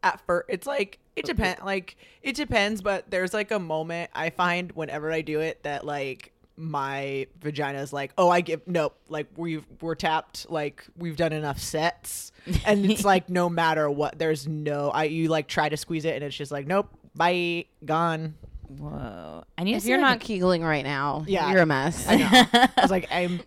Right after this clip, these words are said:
Speaker 1: absolutely Kegling."
Speaker 2: This is a great time to do it while you're listening to a pod.
Speaker 1: Mm-hmm.
Speaker 2: I'm guessing just probably doing something that's relaxing, I would think. You're usually not, like, in a high-speed bank chase when you're, like, getting your all things considered in.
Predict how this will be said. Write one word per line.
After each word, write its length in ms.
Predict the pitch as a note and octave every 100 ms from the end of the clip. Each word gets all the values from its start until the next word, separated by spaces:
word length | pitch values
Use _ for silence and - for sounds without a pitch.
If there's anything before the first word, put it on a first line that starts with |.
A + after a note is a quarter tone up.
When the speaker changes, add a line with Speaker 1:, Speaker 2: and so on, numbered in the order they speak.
| -
Speaker 1:
absolutely 480 | E3 - F3+ E3 D#3+
Kegling." 720 | E3 C#3+ D3 D3 C#3+ C#3+ C3+
Speaker 2:
This 160 | F#3+
is 60 | C#4+
a 80 | -
great 240 | A3 E3+
time 220 | G3+ E3+
to 60 | D#3
do 200 | D#3+ F#3
it 260 | C3 G2 - _ -
while 240 | E3+ E3
you're 120 | E3
listening 320 | E3 D#3+ F3+ E3+
to 60 | D3+
a 60 |
pod. 540 | C#3+ D#3 C#3+ C#3+ D3+ E3+
Speaker 1:
Mm-hmm. 500 | F#3+ D#3+ D#3+ E3 A3
Speaker 2:
I'm 100 | E3+
guessing 340 | D3+ E3 G3 E3+
just 240 | D#3+ - - -
probably 260 | C4 F#4
doing 160 | F4 A#3+
something 180 | G3+ F3+
that's 160 | D#3+
relaxing, 800 | E3+ D#3+ C3+ C#3 - F3 F#3 G#3
I 80 | G3+
would 220 | D#3 D#3
think. 460 | - C#3 D3 G#3+ - F#3+
You're 180 | - F3
usually 320 | F3 E3+ E3+
not, 260 | D3+ C#3 E2+
like, 220 | A#2 A#2 - - _ _ _ -
in 120 | D#3
a 100 | C#3
high-speed 500 | C#3 C3+ - D3+ C3
bank 240 | C3 C3
chase 260 | - C#3+ C#3
when 100 | D3
you're, 200 | C3 A#2+
like, 260 | - - - _ - -
getting 240 | - D3+ D#3
your 160 | A2
all 100 | A2+
things 300 | B2 E3 E3
considered 500 | - D#3+ D#3 D3 D#3
in. 320 | D#3+ D#3+ F3+